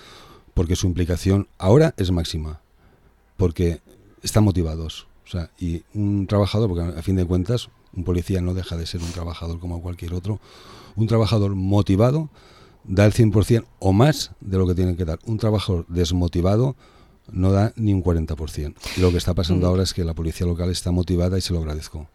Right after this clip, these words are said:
Speaker 2: Eh, la policía local, y más en una población, eh, de, de las características de Burriana, sabe perfectamente dónde están, eh, los puntos conflictivos, quién son, eh, las personas o las pandillas conflictivas,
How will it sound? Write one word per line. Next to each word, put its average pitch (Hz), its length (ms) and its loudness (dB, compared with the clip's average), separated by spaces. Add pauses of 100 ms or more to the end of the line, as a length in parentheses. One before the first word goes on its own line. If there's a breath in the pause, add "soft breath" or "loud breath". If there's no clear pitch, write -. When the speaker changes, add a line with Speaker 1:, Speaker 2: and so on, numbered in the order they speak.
Speaker 2:
Eh, 165 640 2
la 156 100 0
policía 156 320 0
local, 233 380 0
y 131 100 -8
más 143 220 -6
en 151 80 -2
una 147 120 -2
población, 160 640 -2
eh, 147 500 -4
de, 139 240 -6
de 143 140 -6
las 139 100 -8
características 143 640 -6
de 156 60 0
Burriana, 160 400 -2
sabe 147 220 -4
perfectamente 165 760 -4 (640 loud breath)
dónde 139 280 -4
están, 143 440 -4
eh, 131 180 -8
los 120 200 -12
puntos 131 280 -10
conflictivos, 151 720 -2
quién 160 380 0
son, 151 420 -2
eh, 135 480 -6
las 131 220 -10
personas 143 400 -2
o 139 40 -4
las 143 140 -4
pandillas 147 420 -2
conflictivas, 160 680 -2